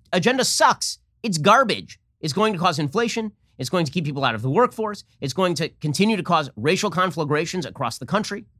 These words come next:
It's going to cause continued confusion about covid and what you can and cannot do. The backlash is right there. This is low-hanging fruit for Republicans. And instead, you dopes decide that you want to argue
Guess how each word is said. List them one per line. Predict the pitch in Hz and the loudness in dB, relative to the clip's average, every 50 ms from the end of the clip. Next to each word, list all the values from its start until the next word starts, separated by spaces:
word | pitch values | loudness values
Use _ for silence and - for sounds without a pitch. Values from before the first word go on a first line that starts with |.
| _ _ _ _ _ _ _ _ _ _ _ _ _ _ _ _ _ | _ _ _ _ _ _ _ _ _ _ _ _ _ _ _ _ _
It's | - 151 - | -4 -4 0
going | - 208 202 196 | 2 2 2 2
to | - 185 139 - _ _ _ _ | 2 0 -4 -4 _ _ _ _
cause | - 170 170 170 180 185 139 - _ _ _ _ | -2 2 4 4 4 2 -2 -6 _ _ _ _
continued | - 180 165 - - 214 226 226 196 135 | -4 -2 -2 0 2 2 2 2 0 -2
confusion | - 143 123 - 170 208 220 175 208 220 185 | -4 -4 -4 -2 -2 -2 -2 0 -2 -2 -2
about | 131 139 117 113 - | -2 -2 -4 -4 -2
covid | - 196 202 202 185 | -2 -2 0 0 0
and | 151 131 | 0 0
what | 139 156 - | 0 -2 -2
you | 160 127 | -6 -6
can | 139 160 151 | -4 -4 -2
and | 151 131 | -2 -4
cannot | 147 139 117 110 - | -4 -4 -4 -4 -4
do. | - 175 185 190 190 - _ _ _ _ _ - | -4 -4 -4 -4 -6 -10 _ _ _ _ _ -6
The | 151 | 0
backlash | 135 190 208 226 - 175 170 160 - - | 2 4 2 4 2 0 0 0 -2 -4
is | 156 131 110 | -8 -8 -6
right | 117 104 151 185 208 190 - - | -2 0 2 2 2 0 -4 -2
there. | 135 165 135 107 | 0 0 0 0
This | 107 120 117 123 | 0 -2 -4 -4
is | 123 101 | -4 -4
low-hanging | 127 127 143 170 208 226 233 208 190 202 196 190 180 - | -2 0 2 4 4 6 4 4 4 2 2 0 -2 -2
fruit | - 196 151 | -4 -6 -6
for | - 160 | -2 -2
Republicans. | 165 131 165 156 185 - - 82 67 - - _ _ _ - | 0 0 0 0 0 -4 -6 -8 -10 -12 -16 _ _ _ -4
And | 151 170 | -4 -2
instead, | 160 - - 202 214 233 208 | -2 -2 0 0 0 2 2
you | 156 | 0
dopes | 131 117 160 165 175 - - - | 0 2 2 2 2 0 -4 -6
decide | 185 - - 160 165 185 175 | -4 -2 0 0 0 0 -2
that | 151 | -4
you | 139 | -4
want | 147 147 143 | -2 -2 -2
to | 120 - | -2 0
argue | 139 151 170 156 185 214 233 | 2 2 2 0 -2 -4 -6